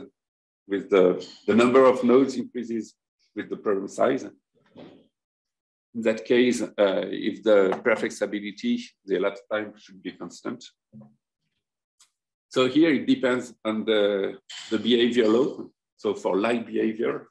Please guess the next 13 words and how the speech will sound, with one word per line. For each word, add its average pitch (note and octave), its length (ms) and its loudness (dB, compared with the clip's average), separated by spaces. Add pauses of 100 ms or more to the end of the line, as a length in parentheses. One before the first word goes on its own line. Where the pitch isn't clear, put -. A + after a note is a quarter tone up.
I F#2+ 60 -12
will F#2+ 120 -10
say, G2 300 -10 (160)
for F2+ 100 -12
example, F#2 340 -14
elasticity, G2+ 600 -10
this - 200 -20
is F2 100 -20
very, F#2+ 200 -8 (480)
very, F2+ 400 -14 (1300)
very - 320 -20
efficient. - 400 -20 (1120)
Then, A2+ 320 -2